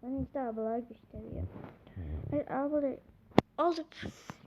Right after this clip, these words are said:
Hayır, şu-, al-, aldıktan sonra böyle bir şey çıktı. İşte çağ noktaya getirin. Çağ noktaya çıkıp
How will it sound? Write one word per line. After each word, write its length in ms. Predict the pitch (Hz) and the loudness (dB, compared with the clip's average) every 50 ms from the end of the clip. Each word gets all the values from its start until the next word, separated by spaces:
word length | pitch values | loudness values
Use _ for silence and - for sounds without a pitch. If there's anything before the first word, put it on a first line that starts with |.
| - - - - - - - - - - - - - - - - - - - - - - - - | -20 -20 -20 -20 -20 -20 -20 -20 -20 -16 -12 -4 -2 -2 -2 -2 -4 -10 -12 -12 -14 -14 -8 0
Hayır, 280 | - 285 302 294 285 269 | 4 6 8 8 8 6
şu-, 440 | 269 - - - - - - - - - | 4 4 2 2 2 2 0 0 4 6
al-, 360 | 254 269 277 269 - - - - - | 8 8 8 6 2 -2 -2 6 10
aldıktan 460 | 240 262 269 262 - - - 339 311 - - | 10 10 10 10 6 2 0 0 -2 0 0
sonra 120 | 262 254 262 294 330 330 302 - - | 0 0 0 -2 -8 -8 -8 -4 -4
böyle 160 | 269 269 262 | -4 -4 -6
bir 60 | - | -6
şey 100 | - 262 | -8 -10
çıktı. 840 | 247 - - - - - - - - - - - - - - - 302 - | -10 -10 -16 -20 -20 -20 -20 -20 -20 -20 -20 -20 -20 -16 -10 -10 -10 -8
İşte 180 | - 311 277 - - - | -8 -8 -10 -10 -8 -6
çağ 200 | 277 254 269 302 | -4 -2 0 0
noktaya 420 | 311 302 277 - - 269 269 285 294 | 0 0 -2 -4 -6 -6 -4 -4 -4
getirin. 580 | 277 262 226 - - - - - 233 254 269 - - - - - - - - - - - - - - - - - _ - - - - - - - - - - | -4 -6 -8 -8 -10 -16 -12 -8 -8 -8 -8 -10 -14 -20 -20 -20 -20 -20 -20 -20 -20 -20 -20 -20 -20 -20 -20 -20 _ -20 -20 -16 -16 -16 -16 -20 -16 -10 -6
Çağ 100 | 294 302 | -2 -2
noktaya 400 | 302 285 262 - 277 262 262 254 | 0 -2 -2 -4 -4 -6 -6 -6
çıkıp 280 | - - - - 277 | -8 -12 -14 -16 -16